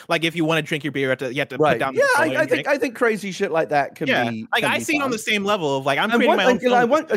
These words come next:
Speaker 2: and once you've played Metal Gear Solid through, like, the regular way and experienced all the content, sure, why not set crazy challenges for yourself? Like, just, just, like, how quickly can I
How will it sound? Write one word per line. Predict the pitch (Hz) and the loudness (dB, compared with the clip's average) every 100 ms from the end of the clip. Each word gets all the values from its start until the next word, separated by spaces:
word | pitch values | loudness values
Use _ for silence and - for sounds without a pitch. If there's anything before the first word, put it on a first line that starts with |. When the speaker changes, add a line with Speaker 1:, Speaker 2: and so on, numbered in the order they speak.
| 185 | 0
Speaker 2:
and | 220 | 0
once | 247 285 | 0 -2
you've | 240 185 | -6 0
played | 202 208 | 2 2
Metal | 175 175 | 2 0
Gear | 156 160 | 0 -2
Solid | 151 165 151 143 | 0 2 2 0
through, | 165 | -2
like, | 151 139 | -2 0
the | 139 | 0
regular | 151 147 139 | 0 0 -2
way | 131 147 | 0 0
and | 139 | -2
experienced | - 156 147 139 | -6 -4 -4 -4
all | 147 | -8
the | 135 | -6
content, | - 160 160 127 - _ _ | -4 -4 0 -2 -2 _ _
sure, | - 339 277 | -6 2 4
why | 254 254 | 4 4
not | 240 233 | 4 0
set | - 180 135 - | 0 0 0 0
crazy | 165 143 131 | -2 -2 -4
challenges | 127 139 131 120 117 | -2 0 0 -4 -8
for | 127 | -8
yourself? | 117 - 117 110 | -6 -4 -4 -2
Like, | 120 120 | -4 -6
just, | 131 - - _ | -12 -18 -20 _
just, | 180 180 | -4 -2
like, | 165 | -2
how | 143 180 185 | -2 0 0
quickly | 185 175 165 156 135 | 0 -4 -2 -4 -2
can | 147 | -2
I | 131 | 0